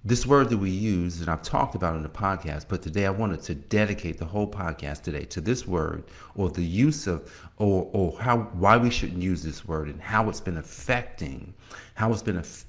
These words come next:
in, how it's been infecting our,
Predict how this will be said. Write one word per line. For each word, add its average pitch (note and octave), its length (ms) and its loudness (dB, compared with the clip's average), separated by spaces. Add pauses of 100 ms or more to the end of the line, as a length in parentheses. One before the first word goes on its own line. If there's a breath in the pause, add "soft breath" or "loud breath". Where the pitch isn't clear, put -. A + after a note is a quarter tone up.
(100)
in, F3 400 6
how C#3 280 8
it's B2+ 120 6
been A2 240 4
infecting C#3 1040 4 (640 loud breath)
our, G2+ 560 6